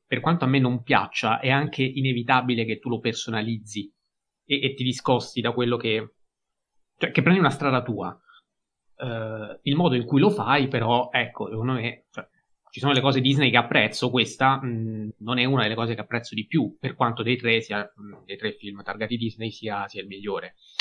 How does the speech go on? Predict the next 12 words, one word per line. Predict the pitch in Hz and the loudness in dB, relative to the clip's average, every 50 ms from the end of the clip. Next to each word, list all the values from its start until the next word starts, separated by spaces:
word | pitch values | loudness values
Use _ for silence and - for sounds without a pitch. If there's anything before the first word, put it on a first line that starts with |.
| - - - | -20 -14 -10
Perché | - - 139 139 | -6 -4 -4 -2
comunque | - 139 143 214 247 - - 135 - | 0 2 4 4 4 4 2 0 2
qui | 151 175 165 143 147 - | 4 2 2 2 0 -4
un | 143 139 139 | -2 0 2
minimo | 143 156 156 139 131 131 | 2 4 4 4 4 4
di | 127 | 2
equilibrio | 123 127 135 139 139 110 110 117 117 113 | 2 0 0 0 0 0 0 -4 -4 -4
c'è, | - - 135 110 98 107 135 175 - - - - - _ | -4 -2 -2 0 0 0 0 -2 -4 -8 -16 -20 -20 _
perché | - 127 - - 131 | -6 -6 -6 -4 -2
comunque | 151 151 220 247 - - 123 | 0 2 2 2 2 2 -2
l'effetto | 123 117 - 143 139 - 131 | -4 -2 -4 -6 -4 -4 -6
nostalgia, | 123 117 - - - 120 120 117 120 127 131 131 120 113 120 | -8 -8 -8 -8 -6 -6 -6 -4 -2 0 2 2 2 0 -2